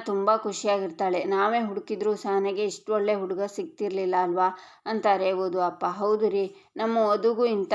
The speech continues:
ಗಂಡ ಸಿಗ್ಲಿ ಅನ್ನೋದು ನನ್ನ ಆಸೆ" ಅಂತಾರೆ ದೇವಕಿ. ಈಚೆ ವಧು, "ಲಕ್ಕಿ ಬೇಗ ಬಾ, ಕೋರ್ಟ್ಗೆ ಲೇಟ್ ಆಗುತ್ತೆ" ಅಂತ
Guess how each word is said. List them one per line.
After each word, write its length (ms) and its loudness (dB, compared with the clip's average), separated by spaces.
ಗಂಡ 320 2
ಸಿಗ್ಲಿ 360 -2
ಅನ್ನೋದು 360 0
ನನ್ನ 280 2
ಆಸೆ" 260 -2
ಅಂತಾರೆ 500 -6
ದೇವಕಿ. 460 0
ಈಚೆ 260 0
ವಧು, 400 4
"ಲಕ್ಕಿ 340 2
ಬೇಗ 300 2
ಬಾ, 220 6
ಕೋರ್ಟ್ಗೆ 460 0
ಲೇಟ್ 240 0
ಆಗುತ್ತೆ" 400 0
ಅಂತ 280 -2